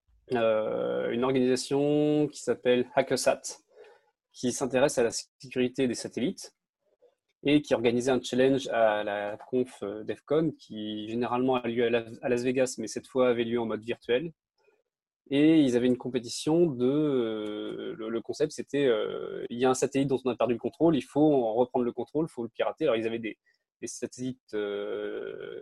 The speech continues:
custom, qu'ils, enfin, des petits gadgets qu'ils avaient à côté, on s'y connectait en radio et on essaie de causer avec et de, de faire des choses. Mais, euh, c'est en fait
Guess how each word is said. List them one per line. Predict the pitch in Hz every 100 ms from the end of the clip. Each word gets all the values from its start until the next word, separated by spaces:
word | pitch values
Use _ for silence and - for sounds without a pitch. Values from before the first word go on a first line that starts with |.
| -
custom, | 117 - - 135 127 110
qu'ils, | 107 104 101
enfin, | 107 _ _ _ 123
des |
petits | - 131
gadgets | 135 127 131
qu'ils | - 117
avaient | 113 110
à |
côté, | - - 151 175
on | 139
s'y | - -
connectait | 123 113 -
en | 107
radio | 104 120 156 143
et |
on | 117
essaie | 120 127
de |
causer | - 117 107
avec | 107 143 143
et | 107
de, | 107 113
de | 120
faire | -
des | 123
choses. | 123 - 120 _ _ _ _ _ _ - -
Mais, | 120 120
euh, | 117 110 110 110 107 110 110 -
c'est | - - 127
en | 127
fait | 156